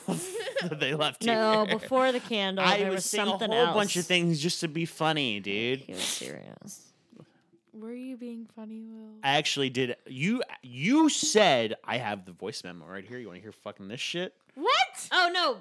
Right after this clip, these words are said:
Speaker 2: that doesn't count. The voice memo is just me saying, "Wouldn't it be sick if we could keep the furniture?" Which was a
Speaker 1: Hold on,
Speaker 2: no-go.
Speaker 1: let's hear it.
Speaker 2: It, no!
Speaker 3: <laughs>
Speaker 2: No!
Speaker 3: Wait a minute.
Speaker 2: This was before we toured the house. I just said, "Wouldn't it be sick if we could keep the furniture?"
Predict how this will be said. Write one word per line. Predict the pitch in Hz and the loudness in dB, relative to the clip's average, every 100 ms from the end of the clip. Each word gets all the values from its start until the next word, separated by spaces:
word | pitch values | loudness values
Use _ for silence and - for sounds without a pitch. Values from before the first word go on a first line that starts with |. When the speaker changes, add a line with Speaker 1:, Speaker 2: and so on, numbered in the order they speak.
| 196 | 2
Speaker 2:
that | 320 392 - | 4 4 0
doesn't | 349 320 294 | 0 0 -2
count. | 285 269 196 | 2 2 2
The | |
voice | 196 226 330 - | 2 2 2 2
memo | 302 269 | 2 4
is | 240 - | 4 2
just | 233 | -2
me | 247 240 | 0 0
saying, | 247 220 | 0 2
"Wouldn't | 208 226 | 2 2
it | 262 | 4
be | 247 | 2
sick | - 233 | 2 0
if | 220 | 0
we | 220 | -2
could | 214 202 | 0 -2
keep | - 220 - | -2 -6 -4
the | |
furniture?" | 180 202 196 185 175 | -8 -6 -6 -4 -4
Which | 175 175 | -4 -4
was | 196 | -6
a | 190 | -4
Speaker 1:
Hold | 185 | 0
on, | 202 | 0
Speaker 2:
no-go. | 202 180 | 2 0
Speaker 1:
let's | 151 | -4
hear | 254 240 | -6 -8
it. | 107 - _ _ _ _ 143 160 | -10 -12 _ _ _ _ -8 0
Speaker 2:
It, | 381 302 | 0 2
no! | 320 453 587 640 359 226 | 2 6 6 4 2 0
Speaker 3:
<laughs> | |
Speaker 2:
No! | 214 359 494 466 523 466 480 - | 0 0 2 2 0 0 2 4
Speaker 3:
Wait | 381 427 | 6 6
a | 392 | 2
minute. | 320 277 247 | 0 -2 0
Speaker 2:
This | 240 480 | 2 4
was | 539 453 320 466 | 4 2 0 -2
before | - 392 453 | 0 0 2
we | 415 | 2
toured | - 370 | 2 2
the | 320 | 4
house. | 330 302 | 4 2
I | 294 | 0
just | 285 | 0
said, | 311 262 | 2 2
"Wouldn't | 220 285 | 2 0
it | 381 | 0
be | 330 | -2
sick | - 302 | -4 -4
if | 277 | -4
we | 302 | -6
could | 262 | -6
keep | 233 254 | -8 -10
the | 254 | -10
furniture?" | 254 233 170 175 | -8 -8 -8 -14